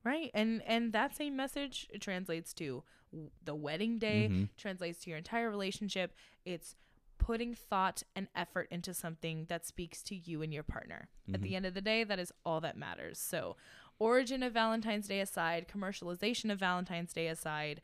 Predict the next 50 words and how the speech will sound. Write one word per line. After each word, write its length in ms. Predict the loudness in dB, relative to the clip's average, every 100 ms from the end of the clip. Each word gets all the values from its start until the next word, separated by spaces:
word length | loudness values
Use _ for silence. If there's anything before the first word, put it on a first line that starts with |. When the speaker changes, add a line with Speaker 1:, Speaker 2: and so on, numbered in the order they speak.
| -14 -20 -8
Speaker 1:
celebrate 680 | 0 2 2 2 2 0 -2
your 240 | 0 2
love 500 | 2 2 2 0 -2
with 180 | -2 -2
the 80 | -4
people 320 | -2 0 0
in 100 | 0
your 140 | 0
life 320 | 0 0 -2 -4
that 200 | -6 -6
deserve 400 | -8 -4 -4 -4
to 140 | -4
know 400 | -2 -2 -4 -8 -12 -10
how 160 | -4 -4
much 360 | -4 -6 -8 -6
you 160 | -6
love 200 | -4 -6 -10
them. 200 | -14 -16 _ _ -2 4
Speaker 2:
All 60 |
right. 180 | 4 4 6
And 180 | 8
now 240 | 10 12 12
I 100 | 10
think 220 | 6 6
we're 100 | 6
coming 280 | 6 6 8
up 120 | 6 6
to 120 | 10
our 80 | 10
Did 240 | 8 4 8
You 120 | 10
Know 400 | 10 10 8 4
segment. 600 | 4 6 6 2 0 -8 -16 -16 -16 -2
Each 220 | 6 10 10
episode, 380 | 10 10 10
we 160 | 10 10
will 160 | 10 8
end 320 | 6 6 6
with 300 | 8 6 6 2
a 160 | 2
fun 280 | 2 4 4
fact, 480 | 6 6 6 4 -4 8
wedding 300 | 10 10 8
tradition 500 | 6 6 6 2 4
from 160 | 4
another 220 | 6 8
part 200 | 10 10
of 60 | 8
the 60 | 6
world. 400 | 8 8 4